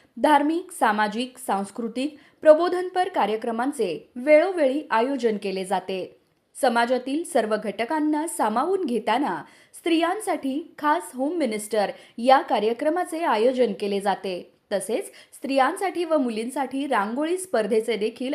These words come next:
आयोजन केले जाते. मुलामुलींना त्यांच्यातील कलागुणांना वाव मिळावा म्हणून डान्स स्पर्धा आयोजित करण्यात येतात. तसेच प्रतिष्ठानच्या वतीने दरवर्षी वृक्षारोपण करणे,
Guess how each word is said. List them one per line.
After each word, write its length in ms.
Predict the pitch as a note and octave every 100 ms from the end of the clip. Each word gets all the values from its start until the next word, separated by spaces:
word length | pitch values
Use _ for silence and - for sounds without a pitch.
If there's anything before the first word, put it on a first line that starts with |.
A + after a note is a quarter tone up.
| -
आयोजन 520 | A3 B3 D4+ A3 A3 C#4
केले 240 | B3 G3+
जाते. 540 | G3 F#3+ F#3+ F#3+ E3 - _ _ _ D4
मुलामुलींना 720 | E4 F#4 G4+ F#4 F4 E4 E4+ F4
त्यांच्यातील 560 | C#4 G#3+ A#3+ A#3+ A#3+ C4+
कलागुणांना 760 | A3 F#3+ F#3 G3+ F#3 G3+ C4 D#4+
वाव 260 | A#3 F3+ F#3
मिळावा 560 | F#3+ F3+ A#3 A#3 D#3+ - - _ B3+
म्हणून 380 | C#4+ E4+ F#4
डान्स 320 | B3 A3+ D#4 -
स्पर्धा 380 | - E4+ D4
आयोजित 520 | D#4+ - G#3+ G#3+ G3+ G#3 -
करण्यात 420 | A3 F#3+ F3+ G3
येतात. 340 | F3+ F#3 E3 E3 _ _ -
तसेच 340 | G3 A#3 D#4 - - _
प्रतिष्ठानच्या 680 | D4 D4 E4+ - E4+ G4+ G4+
वतीने 400 | D4 C4+ C#4 C#4
दरवर्षी 640 | C#4+ A3 A3 A3 G3+ - B3
वृक्षारोपण 760 | B3 G#3 - A#3+ D#4+ - A#3+
करणे, 380 | G#3+ G3 F#3+